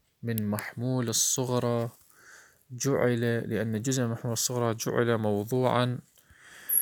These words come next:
في الكبرى. مثل ما بين نفس الشيء، جزء من محمول الصغرى. محمول الصغرى إحنا قلنا ألف مساوي لباء، فمحمول الصغرى هو كلمة مساوي لباء،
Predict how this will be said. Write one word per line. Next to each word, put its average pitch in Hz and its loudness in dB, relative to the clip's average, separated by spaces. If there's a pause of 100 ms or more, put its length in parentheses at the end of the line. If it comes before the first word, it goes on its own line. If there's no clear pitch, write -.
(320)
في 123 2 (140)
الكبرى. 107 2 (1700)
مثل 127 -2
ما 110 2
بين 101 2
نفس 127 -4
الشيء، - -6
جزء 147 6
من 143 4
محمول 131 4
الصغرى. 107 4 (380)
محمول 117 2
الصغرى 156 6
إحنا 107 0
قلنا 110 0
ألف 139 2
مساوي 143 6
لباء، 98 2 (460)
فمحمول 123 2
الصغرى 123 4
هو 131 4 (580)
كلمة 139 2 (100)
مساوي 143 6
لباء، 104 2